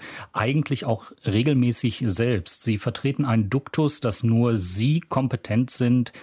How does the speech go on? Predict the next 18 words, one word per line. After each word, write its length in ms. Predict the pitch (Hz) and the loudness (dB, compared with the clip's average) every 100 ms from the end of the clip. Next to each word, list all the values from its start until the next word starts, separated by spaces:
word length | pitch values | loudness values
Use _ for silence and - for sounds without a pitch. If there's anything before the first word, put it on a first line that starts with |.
| - - | -20 -6
zu 140 | - | -2
vermitteln, 500 | 110 104 117 139 131 | 0 2 2 2 2
was 160 | 107 - | 0 0
die 140 | 127 | 0
Außen- 320 | 107 123 - | 2 0 2
und 120 | 120 98 | 2 2
Sicherheitspolitik 880 | 120 113 110 - 107 104 - - | 0 0 -2 0 0 0 -2 -6
Deutschlands 580 | - 92 95 107 98 - | -2 -2 0 0 0 -2
ist. 360 | - 113 - - | 0 2 2 -2
Also 300 | 110 104 113 | -4 -4 -4
sie 160 | - 123 | -4 -2
kommen 220 | 135 151 | 0 0
mit 100 | 139 | 0
einem 220 | 123 127 | 0 0
Expertenstatus 1040 | 131 - - 139 - 117 - 92 92 107 | -2 -4 -2 -2 0 -4 0 -2 0 -2
in 100 | - | 0
die 80 | 98 | 0
Unterrichte, 640 | 120 139 123 95 - 127 | 2 2 2 -2 0 -2